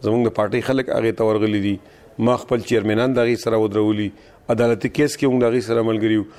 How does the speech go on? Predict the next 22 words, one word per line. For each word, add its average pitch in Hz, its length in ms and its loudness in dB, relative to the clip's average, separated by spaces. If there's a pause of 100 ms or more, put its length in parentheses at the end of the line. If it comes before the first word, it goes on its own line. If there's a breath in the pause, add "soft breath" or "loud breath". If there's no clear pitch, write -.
(200 loud breath)
د 127 40 0
حکومت 135 380 0
د 139 100 -2
دې 147 140 4
رویې 139 220 2
مز-، 120 440 0
سخته 175 280 -2
غندنه 120 420 0
او 131 60 0
مذمت 113 540 -2
کوو. 120 240 -2 (440 loud breath)
او 120 80 2
دا 156 220 2
ویل 180 140 4
غواړم 180 520 2
چې 156 300 2 (400 loud breath)
کم 196 180 0
کار 170 260 2
په 156 220 0
اسلام 117 240 -2
آباد 135 380 2
کې 98 180 -2